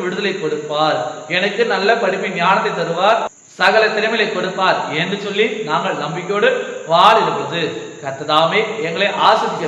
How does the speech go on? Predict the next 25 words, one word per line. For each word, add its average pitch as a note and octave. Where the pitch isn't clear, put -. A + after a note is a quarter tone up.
வேண்டும் G#3+
நாங்கள் G3+
ஜெபிக்கிறோம். C#3+
நீரே D3+
எங்களை F3
பொறுப்பெடுத்துக் C3+
கொள்ளும். D3
துதி, G3
கன, D#3+
மகிமை F#3
உமக்கு F#3+
செலுத்துகிறோம். G3
ஜெபம் F3
கேளும். A#3
என்னுடைய F#3
வாழ்வை A3+
செழிப்பாக்க A3+
வேண்டுமாய் C#3+
இறைமகன் D3
இயேசு A3
கிறிஸ்துவின் F3
ஜெபிக்கிறோம் C#3+
அன்பின் F#3
பிதாவே. B2
ஆமென். B2+